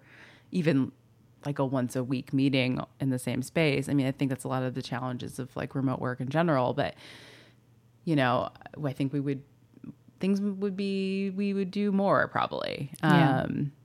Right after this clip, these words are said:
Speaker 1: but that's okay. I mean, that's just life, right? Um, I think we're working on it, and I
Speaker 2: Mm-hmm.
Speaker 1: think we're getting there. So.
Speaker 2: I thought you were gonna say something about wanting the podcast to be, uh, more political in,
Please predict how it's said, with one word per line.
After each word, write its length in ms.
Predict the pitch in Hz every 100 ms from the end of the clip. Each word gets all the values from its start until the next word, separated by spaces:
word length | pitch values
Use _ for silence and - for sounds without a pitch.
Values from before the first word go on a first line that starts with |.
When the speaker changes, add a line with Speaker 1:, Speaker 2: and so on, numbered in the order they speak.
| _ _ _ _ - - _
Speaker 1:
but 80 | 226
that's 160 | 262
okay. 420 | 330 359 254 - -
I 40 |
mean, 160 | 160 151
that's 240 | 151 151
just 220 | - 175 -
life, 380 | 202 - 151
right? 360 | 135 131 170 196 -
Um, 560 | 139 131 127 127 131 - _ -
I 120 | 185
think 180 | 202 190
we're 100 | 175
working 440 | 156 165 - 135
on 180 | 62 -
it, 220 | 85 - -
and 160 | - 185
I 80 | 160
Speaker 2:
Mm-hmm. 320 | 151 156 160 165 _ _ -
Speaker 1:
think 100 | 156
we're 80 |
getting 220 | 147 - -
there. 260 | - 156 -
So. 340 | - - - - _ _ _ - - - -
Speaker 2:
I 100 | 285
thought 240 | 302 392 285
you 120 | 254
were 100 | 208
gonna 180 | 190 180
say 200 | - 170
something 460 | - 165 151 151
about 340 | 143 147 139 135
wanting 500 | 147 139 147 147 147
the 140 | - 160
podcast 640 | - 147 143 - 147 147
to 100 | -
be, 600 | 170 160 156 151 147 151 - - - _ _ _ _ -
uh, 220 | 170 160
more 240 | 156 165 147
political 760 | - 156 143 - 151 139 143
in, 500 | - 160 156 156 156